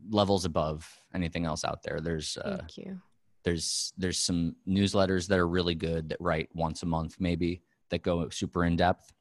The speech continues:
Speaker 1: that are really valuable, but there's nothing that even comes close to the breadth of, of covering the entire industry regularly.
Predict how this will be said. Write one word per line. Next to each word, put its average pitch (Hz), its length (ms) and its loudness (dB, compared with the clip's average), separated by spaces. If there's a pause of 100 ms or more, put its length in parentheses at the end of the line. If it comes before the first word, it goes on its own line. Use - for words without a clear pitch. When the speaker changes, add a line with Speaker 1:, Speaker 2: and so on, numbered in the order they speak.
(260)
Speaker 1:
that 87 100 2
are 82 100 2
really 85 220 2
valuable, 92 480 2
but - 160 -4
there's 82 260 -2
nothing 85 680 0
that - 160 -4
even 80 260 -6
comes - 300 -10
close - 720 0 (460)
to 95 100 2
the 80 100 -2
breadth 82 540 -2
of, 76 320 -6 (160)
of 80 200 -2
covering 78 760 0 (380)
the 82 180 -4
entire 78 460 0
industry - 800 -6 (880)
regularly. 80 680 -4